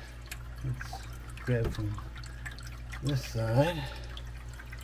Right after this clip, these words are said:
There's the cord over here. There's the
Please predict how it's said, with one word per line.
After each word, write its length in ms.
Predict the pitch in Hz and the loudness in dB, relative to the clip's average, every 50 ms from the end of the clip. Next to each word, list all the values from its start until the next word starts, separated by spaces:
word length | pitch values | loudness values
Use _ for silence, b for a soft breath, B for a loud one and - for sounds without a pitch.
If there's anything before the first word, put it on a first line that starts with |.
| - - - - - - - - - - - - - - - - - - - - | -8 -8 -6 -6 -6 -6 -8 -8 -8 -8 -8 -10 -10 -10 -10 -10 -10 -8 -6 -4
There's 120 | 127 113 | -4 -2
the 100 | 107 107 - - - - - 110 104 - - - - - - - - - - - - - - - - - - - - - - - - - - - - - - - - - - - - - - - | -2 -4 -4 -4 -6 -6 -6 -6 -6 -6 -8 -8 -10 -10 -10 -10 -10 -10 -10 -10 -10 -10 -10 -10 -10 -10 -10 -10 -10 -10 -10 -10 -10 -10 -10 -10 -8 -8 -8 -8 -10 -10 -10 -10 -10 -10 -8 -6
cord 280 | - - 139 127 123 117 | -2 2 4 4 6 6
over 180 | 117 113 110 117 | 4 4 4 2
here. 460 | 113 139 143 127 123 123 139 170 190 - - - - - - - - - - - - - - - - - - - - - - - - - - - - - - - - - - - - - - - - - - - - - - - - - - - - - - - - - - - - - - - - - - - - - - - - - - - - - - - - - - - - - - - - - - - - - - | 6 6 8 8 10 8 8 6 4 -2 -6 -8 -8 -8 -8 -8 -8 -10 -10 -10 -10 -10 -10 -10 -10 -10 -10 -10 -10 -10 -10 -10 -8 -6 -6 -6 -6 -8 -8 -8 -8 -8 -8 -8 -6 -4 -4 -4 -4 -6 -4 -4 -6 -6 -6 -8 -8 -8 -6 -6 -6 -6 -6 -8 -8 -8 -8 -8 -8 -8 -8 -8 -8 -8 -8 -8 -8 -8 -8 -8 -8 -8 -8 -8 -8 -8 -6 -6 -6 -6 -8 -10 -10 -10 -10 -10 -10 -10 -8 -10 -10 -8 -4
There's 200 | 113 113 117 - | -2 -2 -2 0
the 100 | - 123 | 0 -2